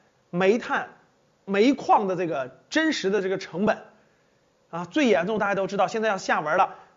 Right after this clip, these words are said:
煤炭不允许暴利了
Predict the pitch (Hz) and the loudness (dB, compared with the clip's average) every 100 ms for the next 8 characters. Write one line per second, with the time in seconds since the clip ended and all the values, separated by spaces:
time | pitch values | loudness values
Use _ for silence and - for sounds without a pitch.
0 | _ 180 185 196 262 - 320 175 - _ | _ -2 2 4 2 0 -2 -2 -6 _
1 | _ 349 247 254 - 202 - 294 208 226 | _ 4 6 6 2 2 6 6 6 2
2 | 175 | 0